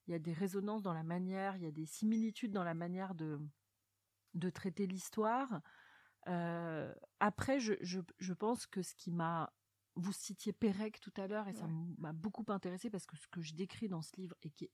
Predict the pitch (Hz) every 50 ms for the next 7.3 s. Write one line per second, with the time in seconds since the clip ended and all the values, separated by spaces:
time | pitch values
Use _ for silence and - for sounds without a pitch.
0 | _ - 294 302 - - - - 233 208 196 196 202 190 - - - 190 180 175
1 | 147 147 - 180 165 165 160 160 - - - 156 - - - 165 151 156 170 170
2 | 196 226 226 220 214 - - - - - - - - - - - 208 196 190 -
3 | - 208 196 175 156 160 156 170 175 180 175 160 165 - 175 160 - 160 - 165
4 | 147 - - 160 - - 160 160 160 156 - - 226 226 226 220 - - - 170
5 | 156 151 - 160 - - 170 165 165 156 165 - - - - _ _ - - -
6 | 156 156 151 - 196 180 185 190 - - - 165 160 170 165 - - 165 - -
7 | 190 202 220 233 233